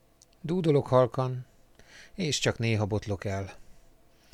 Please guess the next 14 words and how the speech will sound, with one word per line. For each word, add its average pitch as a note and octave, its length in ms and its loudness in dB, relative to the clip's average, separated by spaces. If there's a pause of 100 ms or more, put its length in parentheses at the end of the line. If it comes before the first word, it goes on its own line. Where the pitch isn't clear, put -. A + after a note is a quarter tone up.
(280)
Még A2+ 320 2
van C3 180 6
elszámolni F#2+ 680 0
valóm F2+ 420 -8 (200)
az F#2+ 200 -6
élettel. - 680 -8 (840)
Egy G#2+ 180 -4
lépés, C3+ 680 0 (800)
egy A#2+ 160 -2
szívdobbanás. G2 1120 -6 (720)
Egy - 220 -10
kérdés, A#2+ 720 -2 (560)
egy G#2+ 260 -6
árulás. G2+ 840 -8